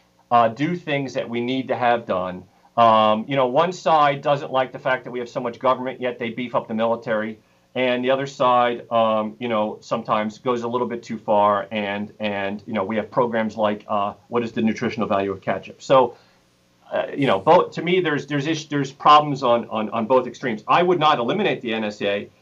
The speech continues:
And, and the fact of the matter is this. I mean, James Comey's right in this recently. Um, uh, if you can't unlock a phone, there's data there that could save somebody's life, right? So that's, that's true. It's not because these people are nec-, are, are being lazy necessarily.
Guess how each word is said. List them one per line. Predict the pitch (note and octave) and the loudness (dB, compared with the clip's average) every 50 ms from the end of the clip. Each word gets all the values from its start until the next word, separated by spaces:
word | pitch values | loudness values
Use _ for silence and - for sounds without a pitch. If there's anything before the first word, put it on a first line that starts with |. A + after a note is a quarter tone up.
| _ _ _ | _ _ _
And, | D#3+ G3 G3 | 0 2 2
and | G3+ G#3+ A3+ | 2 2 0
the | G#3+ | 2
fact | - B3+ C4+ C4 C4+ C4 | 2 2 2 2 2 -2
of | A#3+ | 0
the | |
matter | A3 G#3+ G#3 G3+ F#3+ F#3 | 2 2 2 2 2 0
is | E3+ | 0
this. | F3+ A#3+ F#3 - - - | 0 0 0 -2 -4 -6
I | C#3 | -6
mean, | D3 D#3+ E3 D#3+ | -4 -4 -4 -4
James | D3+ E3+ G3 A3 G#3+ G#3+ | 0 0 0 0 0 -4
Comey's | - - G3+ G3 F#3 F3 C#3 | -4 -2 -2 0 0 -2 -2
right | D3+ D#3 D3+ D3 | -2 -2 -2 -2
in | C3 A#2 | -4 -4
this | G#2+ G2 - - | -4 -6 -8 -8
recently. | A#2 A#2 A#2 - A#2 - G2+ G#2 G2 - _ _ _ _ _ _ _ - | -10 -10 -8 -10 -12 -14 -14 -14 -16 -16 _ _ _ _ _ _ _ 4
Um, | C#3 D3 C#3 C3+ C3+ C3 - - _ _ _ _ _ _ - - | 4 6 6 6 2 0 -6 -14 _ _ _ _ _ _ -16 -12
uh, | - F2 E2+ E2+ F#2 F2+ F#2 F#2+ E2 D#2+ D2+ _ _ | -8 -6 -4 -2 -2 0 0 -2 -2 -4 -10 _ _
if | - - C#3+ E3 | -10 -10 -4 -2
you | F#3+ A#3+ | -2 -2
can't | A3+ - B3+ B3 A#3 A3 | 0 2 2 4 4 4
unlock | G#3 G3+ G#3 G#3 G3 - | 4 6 4 4 4 0
a | E3+ | -6
phone, | D3+ - F#3+ F#3+ F3+ D#3+ C#3+ | 0 4 4 4 4 4 2
there's | D3+ E3+ F3 D3+ | 0 -2 -4 -4
data | D3 D#3+ E3+ F3+ F#3 E3+ D3 | -2 -2 0 0 0 -2 -2
there | A#2 C3 B2 A#2+ A#2+ | -2 0 2 2 2
that | A#2+ B2+ B2 - | 2 0 -4 -6
could | C#3+ C3+ | -10 -10
save | - - B2+ C3 | -6 -4 -4 -4
somebody's | B2+ - C3 A#2+ B2 A#2+ A#2 G#2+ | -2 -4 -2 -2 -2 -2 -2 -2
life, | A2 G2 D#2 - - _ _ | -2 -2 -2 -4 -12 _ _
right? | - A2+ B2 C#3+ C#3 - | 0 0 0 0 -4 -10
So | - - D3 C#3 C3+ C3+ C3 B2+ - _ _ _ _ _ | 0 4 6 6 6 6 4 2 -2 _ _ _ _ _
that's, | E3 F3 F3 F3 - - | -2 -2 -2 -2 -8 -4
that's | _ D#3+ E3 E3 - | _ -2 -2 -2 -4
true. | - - F#3+ D#3 A#2 G#2 | -8 -4 -4 -4 -4 -4
It's | G#2+ - | -6 -2
not | E3 F3+ G#3+ - A#3 | 0 0 0 0 -4
because | G#3+ - G3+ F#3 D#3+ | -8 -4 -4 -4 -4
these | D3 E3 C#3+ | -6 -10 -12
people | - - E3+ E3+ D3+ C3+ | -12 -14 -14 -8 -4 -4
are | B2+ | -2
nec-, | C3 C#3 C#3 C#3+ - - | -2 -2 -4 -4 -4 -6
are, | C3+ C3+ - | -6 -2 -2
are | B2+ A#2 | -4 -4
being | B2 C#3+ C#3 B2+ A#2 | -4 -6 -4 -2 -2
lazy | B2+ C3+ C#3+ C#3 C3 B2 | -2 -2 -2 -4 -6 -6
necessarily. | A2+ A2+ A2+ A2+ G#2+ - - A#2 A#2 A2 F#2+ - | -6 -6 -6 -8 -12 -6 -4 -2 -2 -4 -4 -10